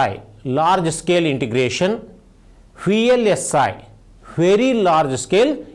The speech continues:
ಇಂಟಿಗ್ರೇಷನ್. So ಇಲ್ಲಿ ಪ್ರಶ್ನೆ ಕೇಳಿರೋದು ಎಂ ಎಸ್ ಐನ ವಿಸ್ತೃತ ರೂಪ. ಈಗ ತಾನೇ ಹೇಳಿದೆ ಮೀಡಿಯಂ ಸ್ಕೇಲ್ ಇಂಟಿಗ್ರೇಷನ್. ಆಯ್ಕೆ ಎಲ್ಲಿದೆ? ಮೀಡಿಯಂ ಸ್ಕೇಲ್ ಅಂತಂದ್ರೆ ಮಧ್ಯಮ, ಮಧ್ಯಮ ಸ್ಕೇಲ್ ಇಂಟಿಗ್ರೇಷನ್ ಸರ್ಕ್ಯೂಟ್ಸ್.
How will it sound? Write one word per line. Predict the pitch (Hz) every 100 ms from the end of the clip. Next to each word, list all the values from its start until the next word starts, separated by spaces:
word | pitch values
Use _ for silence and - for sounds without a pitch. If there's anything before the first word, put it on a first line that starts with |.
| -
ಇಂಟಿಗ್ರೇಷನ್. | 147 127 98 101 95 - 87 - - - - -
So | 196 196
ಇಲ್ಲಿ | 196
ಪ್ರಶ್ನೆ | 190 196 226
ಕೇಳಿರೋದು | 226 202 185 185 208
ಎಂ | 170 170 202
ಎಸ್ | 233 233 196
ಐನ | 180 185
ವಿಸ್ತೃತ | 190 151 - 160 139
ರೂಪ. | 123 113 120 101 90 - - - -
ಈಗ | 208 226
ತಾನೇ | 220 185 170
ಹೇಳಿದೆ | 170 190 220
ಮೀಡಿಯಂ | 156 180 196 196
ಸ್ಕೇಲ್ | - 190 226 294 - -
ಇಂಟಿಗ್ರೇಷನ್. | 151 131 113 123 - 127 98 -
ಆಯ್ಕೆ | 170 180 175 160
ಎಲ್ಲಿದೆ? | 151 123 117 113
ಮೀಡಿಯಂ | 139 170 175 151
ಸ್ಕೇಲ್ | - 147 113
ಅಂತಂದ್ರೆ | 127 135 143 180
ಮಧ್ಯಮ, | 214 151 113 139 127 120 101 - - - -
ಮಧ್ಯಮ | 151 196 165 208 202 196 196 190
ಸ್ಕೇಲ್ | - - 170 175 185
ಇಂಟಿಗ್ರೇಷನ್ | 190 151 151 156 127 156 147 - 226 277 - -
ಸರ್ಕ್ಯೂಟ್ಸ್. | - 127 110 135 107 - -